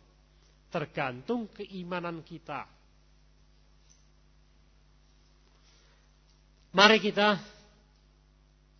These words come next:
bandingkan. Ketika diri kita atau anak kita, keluarga kita terancam dengan api,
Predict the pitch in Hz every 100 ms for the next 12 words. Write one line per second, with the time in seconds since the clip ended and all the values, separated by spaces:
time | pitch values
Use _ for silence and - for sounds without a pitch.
0 | - - - - - - - - - -
1 | - - 175 151 139 170 160 127 151 113
2 | 85 - - - - - - - - -
3 | - - - - - - - - - -
4 | - - - - - - - - - -
5 | 185 - 277 262 247 233 - - - -
6 | - - - - - - - - 190 175
7 | 196 180 190 180 185 175 151 202 185 180
8 | 180 - 196 - 196 - 185 170 185 -
9 | 190 - 190 190 - - - - - -
10 | - - - - 208 180 - 180 185 180
11 | 165 190 180 170 180 165 208 165 -